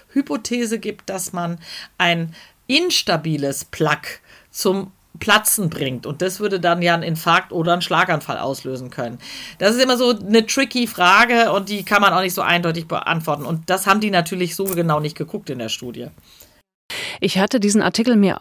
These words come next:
Speaker 2: auch, äh, durchgelesen und ich fand den wirklich auch verwirrend geschrieben. Und ich <laughs> finde es dann wirklich immer so schade, wenn dann auch so Überschriften sind, die, äh, dann auch für Verunsicherung sorgen. Man hätte ja auch schreiben können, „Geschluckte Hormone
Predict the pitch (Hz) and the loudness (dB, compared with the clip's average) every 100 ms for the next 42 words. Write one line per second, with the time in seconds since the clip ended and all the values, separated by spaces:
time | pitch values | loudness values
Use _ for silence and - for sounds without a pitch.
0 | - 196 233 - - 196 185 175 226 294 | -4 -2 0 -4 -2 0 0 4 2 2
1 | - 214 226 269 220 185 190 - - 214 | 0 2 2 4 2 2 0 -6 0 2
2 | 254 240 226 196 175 208 254 - 202 - | 2 4 4 2 0 0 0 0 -2 0
3 | 196 165 214 233 226 - 214 - 190 180 | 0 2 2 2 2 0 -4 0 2 2
4 | 165 151 180 160 - 185 302 226 - - | 2 0 0 -2 -4 0 2 2 0 -2
5 | - 269 226 233 247 214 220 208 - - | 0 0 0 0 0 2 2 0 0 0
6 | 190 262 240 247 - - - - 196 202 | 0 2 0 -2 -6 -14 -14 -6 0 2
7 | 202 - 196 214 220 208 240 277 - 240 | 2 0 -2 -2 -2 0 0 -2 -2 -4
8 | - 247 240 240 196 196 220 240 - 202 | -4 0 2 2 0 0 2 2 -2 -6
9 | 214 202 208 - 196 190 190 180 190 190 | -2 0 0 0 0 0 0 0 0 -2
10 | - - 196 - 190 269 320 240 208 196 | -6 -2 -2 0 2 2 2 2 2 2
11 | 185 196 233 180 175 240 196 - - 180 | 2 2 2 0 -2 0 0 -2 -4 -4
12 | 202 220 202 196 202 - - - 208 - | -2 -2 0 0 -2 -8 -18 -6 -4 0
13 | 226 - 233 208 185 185 196 214 196 | 0 0 -2 0 2 2 2 2 2